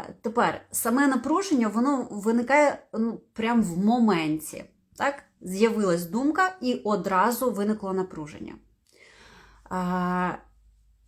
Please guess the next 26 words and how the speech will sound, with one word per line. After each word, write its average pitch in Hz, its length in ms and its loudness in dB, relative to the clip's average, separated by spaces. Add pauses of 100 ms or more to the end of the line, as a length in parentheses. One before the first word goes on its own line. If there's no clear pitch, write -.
(460)
найскладніше 226 760 2
закінчилось. 175 800 -8
Тобто 202 240 -10
ви 233 100 0
зрозуміли, 196 680 0
що - 380 -4
напруження, 220 760 -2
воно 226 420 2
провокує 220 560 -4
інші 214 380 -2
проблеми. 170 600 -4 (360)
Судини, 240 680 -2
або 165 200 -6
нервові 208 340 -4
закінчення, 185 640 -10
або 180 140 -6
суглоби. - 460 -14 (580)
Ось 190 180 -4
так. - 260 -12
Тепер 320 280 4
я 330 120 4
приведу 247 360 2
вам 220 160 4
зараз 220 320 0
приклад, 185 680 -6 (640)
а, 196 540 -2